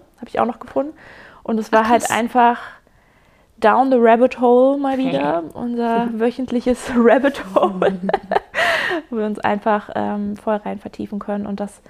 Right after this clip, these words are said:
Speaker 1: hat mich mal wieder total abgeholt bei einer Art,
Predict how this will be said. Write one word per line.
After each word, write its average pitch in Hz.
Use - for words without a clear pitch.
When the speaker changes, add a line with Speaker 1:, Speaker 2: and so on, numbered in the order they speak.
Speaker 1:
hat 214
mich 214
mal 214
wieder 208
total 208
abgeholt 220
bei 214
einer 202
Art, 220